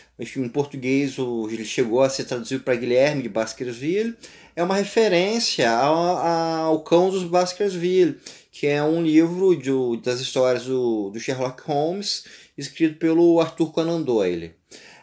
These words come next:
É, então a gente tem aí o Umberto Eco fazendo uma reconstrução de época, a, um mosteiro, um ambiente medieval,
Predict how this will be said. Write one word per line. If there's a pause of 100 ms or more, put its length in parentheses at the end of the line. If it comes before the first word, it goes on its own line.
(160)
É,
então
a
gente
tem
aí (1080)
o
Umberto
Eco
fazendo
uma
reconstrução
de
época, (520)
a,
um
mosteiro,
um
ambiente
medieval,